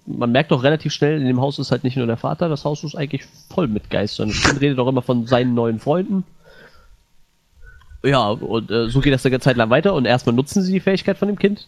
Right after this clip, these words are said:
dass es ja scheinbar wirklich mit Toten kommunizieren kann. Und, äh, helfen halt wirklich Leuten.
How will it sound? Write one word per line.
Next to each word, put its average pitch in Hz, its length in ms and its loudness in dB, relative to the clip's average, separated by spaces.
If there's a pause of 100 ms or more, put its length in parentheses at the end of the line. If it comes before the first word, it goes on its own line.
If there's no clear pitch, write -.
dass 117 180 0
es 117 100 -4
ja 110 120 0
scheinbar 107 280 0
wirklich - 180 -4
mit 156 120 -2
Toten 180 200 -2
kommunizieren 175 500 -4
kann. 170 220 -4
Und, - 340 -4
äh, - 220 6 (840)
helfen 135 340 4
halt 113 160 2
wirklich 143 360 0
Leuten. 120 280 2